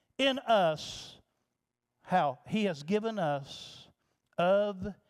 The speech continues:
his Spirit." I love this. I love this verse. Those of you that are here, you ought to look at this verse right there in your Bible. "By this, by this,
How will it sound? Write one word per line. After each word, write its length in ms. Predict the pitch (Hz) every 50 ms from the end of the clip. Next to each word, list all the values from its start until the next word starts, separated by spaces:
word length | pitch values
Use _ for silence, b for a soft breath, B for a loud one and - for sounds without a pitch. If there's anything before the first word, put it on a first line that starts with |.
| _ _ _
his 720 | - - 202 185 170 165 160 151 143 143 139 - - - _ _ _
Spirit." 600 | - - - - - - 147 123 104 98 98 - -
I 80 | 170
love 260 | 208 185 139 117 113
this. 420 | 113 104 120 147 - - - - _ _ _ _ _ -
I 80 | 233
love 200 | 254 226 156 123
this 140 | 120 110 -
verse. 500 | - 120 113 123 160 - - - - - _ _ _ _ _ _ _ _ _ _ _ _ _ _ _ _ _ _ _ _ _ _ _ _ _ 262 262 190
Those 240 | 190 240 254 220 202
of 80 | 208
you 180 | 220 233 233 226
that 140 | 208 208 202
are 100 | 202 190
here, 280 | 151 - 226 208 190 175
you 120 | 180 180
ought 60 | 185
to 60 | 180 175
look 220 | 185 190 185 -
at 100 | 151 -
this 160 | - 151 -
verse 360 | 160 165 180 175 151 - -
right 220 | 170 185 196 208 180
there 180 | 185 196 196 190
in 80 | 185
your 80 | 180 180
Bible. 320 | 170 175 170 180 175 170
"By 240 | 165 165 175 190 190
this, 280 | 180 185 180 170 143 -
by 180 | - 208 214 220
this, 260 | 202 226 214 175 -